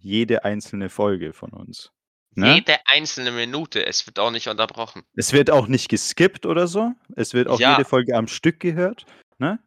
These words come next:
Speaker 1: Also, dass wir uns da
Speaker 2: Und
Speaker 1: gut verstehen,
Speaker 2: sofort,
Speaker 1: ne?
Speaker 2: wenn sie rauskommt.
Speaker 1: Ja.
Speaker 2: Genau an dem Tag.
Speaker 1: Aber hallo. Und daran anschließend wollen wir gleich mal, äh, also Hobby ist jetzt auch übrigens weit gefächert, weil ihr werdet schon sehen, Martins Hobby ist jetzt nicht so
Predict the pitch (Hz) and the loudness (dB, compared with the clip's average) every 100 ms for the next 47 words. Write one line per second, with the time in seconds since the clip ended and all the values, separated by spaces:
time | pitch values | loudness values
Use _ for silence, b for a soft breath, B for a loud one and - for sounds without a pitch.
0 | - 107 117 123 131 139 131 143 143 - | -2 0 2 2 2 -2 0 0 0 2
1 | 160 151 170 175 143 147 165 175 160 143 | 2 2 4 4 4 2 0 2 -2 0
2 | 127 135 - 85 78 - _ _ 113 87 | 0 -2 -6 -8 -12 -20 _ _ 2 4
3 | 117 117 117 139 - 123 113 120 110 110 | 2 0 0 2 2 0 0 -2 0 0
4 | 92 139 127 87 82 _ _ 123 127 117 | 0 2 0 -2 -8 _ _ -2 -2 -2
5 | - 120 110 104 92 95 98 120 143 160 | -2 2 4 2 0 -2 -4 -6 -6 -4
6 | 233 226 - - - 113 123 120 113 113 | -8 -10 -14 -18 -2 2 2 2 4 4
7 | 104 113 113 110 110 - 107 - - 101 | 2 0 -2 -2 -6 -10 -12 -12 -8 -6
8 | 107 - 90 127 135 127 123 117 101 107 | -6 -8 -2 0 2 0 -2 -4 -4 -4
9 | 104 110 98 95 92 - - - 98 98 | -4 -6 -6 -6 -8 -14 -20 -16 -2 -2
10 | 92 - 101 90 85 85 85 87 87 92 | -2 -4 -4 -4 -6 -4 -2 -2 -2 -4
11 | 90 82 - 90 87 92 92 87 - 90 | -4 -12 -8 -8 -4 -4 -4 -10 -2 -2
12 | 92 95 87 - - 98 101 92 82 85 | -2 -4 -8 -4 0 0 0 -2 -4 -8
13 | - 85 - - 85 92 87 85 85 | -8 -10 -10 -6 -6 -4 -8 -12 -14